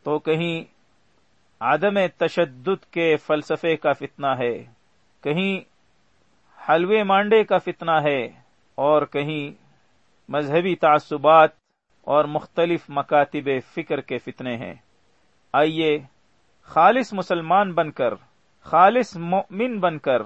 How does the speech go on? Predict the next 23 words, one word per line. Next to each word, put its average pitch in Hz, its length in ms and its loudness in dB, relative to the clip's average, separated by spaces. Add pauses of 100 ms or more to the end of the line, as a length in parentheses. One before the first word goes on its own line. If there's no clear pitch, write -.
(440)
فی 214 100 -4
سبیل 190 400 -2
اللہ 185 400 4 (200)
مجاہد 165 540 2
و 180 100 -2
مہاجر 170 520 2
بن 156 200 -4
کر، 104 240 -4 (840)
یا 151 360 2
ان 160 180 -8
کے 156 180 -4 (100)
انصار 151 560 2
بن 139 220 -4
کر، 104 240 -4 (760)
رسول 214 380 -4
اللہ 202 340 8 (160)
صلی 165 280 -4
اللہ 170 400 2
علیہ 160 400 0
وسلم 151 540 -4
کی 143 220 -14
سیرت 151 460 -6
کو 110 220 -8